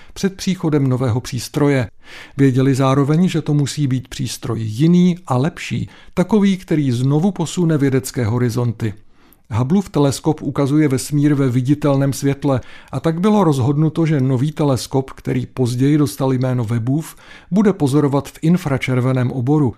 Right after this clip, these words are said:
a bude samozřejmě větší. Bylo nutno překonat mnoho technických výzev a také výzev politických. Vzhledem k náročnosti rozpočet neustále bobtnal a reálně tak hrozilo, že celý projekt bude zastaven.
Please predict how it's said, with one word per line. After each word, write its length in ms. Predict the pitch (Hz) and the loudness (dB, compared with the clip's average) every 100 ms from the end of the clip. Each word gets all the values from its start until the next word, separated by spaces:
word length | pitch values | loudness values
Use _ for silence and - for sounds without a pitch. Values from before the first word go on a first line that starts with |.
| - - | -12 -4
a 120 | 135 | -2
bude 280 | 123 135 180 | 0 2 0
samozřejmě 680 | 185 180 170 165 160 160 160 | 2 0 2 0 2 2 2
větší. 580 | 156 160 - 117 107 - _ _ - - 160 | 2 2 -2 -4 -6 -10 _ _ -20 -8 0
Bylo 200 | 190 208 | 4 6
nutno 320 | 208 208 185 | 4 2 0
překonat 520 | - 151 170 165 165 | 0 -2 2 0 0
mnoho 400 | 127 139 180 160 | -2 2 4 2
technických 600 | - - 147 - 147 131 | -2 -2 -2 -2 -6 -4
výzev 460 | 139 160 147 123 - | -2 0 0 0 -4
a 80 | - | -10
také 300 | 123 143 139 | -8 -2 -2
výzev 380 | 139 131 135 - | 0 -2 -2 -4
politických. 840 | 131 143 156 117 - 131 113 - - - - | 0 0 0 -4 -4 -6 -6 -8 -20 -20 -10
Vzhledem 380 | 117 127 143 151 | -2 0 2 0
k 80 | 123 | 0
náročnosti 760 | 135 143 - 151 131 - 165 | 0 0 -2 -4 -4 -6 -4
rozpočet 640 | 151 147 - 147 131 147 | 0 -2 -2 -4 -4 -4
neustále 480 | 147 147 - 131 131 | -4 -4 -4 -2 -2
bobtnal 680 | 110 127 - - 139 131 160 - - - | 0 -2 -4 -2 2 2 0 -4 -20 -8
a 120 | 139 | -2
reálně 400 | 139 151 185 196 | 0 2 4 2
tak 180 | 196 147 | 2 0
hrozilo, 500 | 104 131 120 139 147 | 0 2 2 2 2
že 140 | 135 | 0
celý 260 | 120 147 139 | -4 -4 -4
projekt 480 | - 120 123 135 - | -2 0 2 0 -4
bude 220 | 135 139 | -2 0
zastaven. 640 | 117 - - 127 120 110 | -2 -4 -4 -2 -2 -4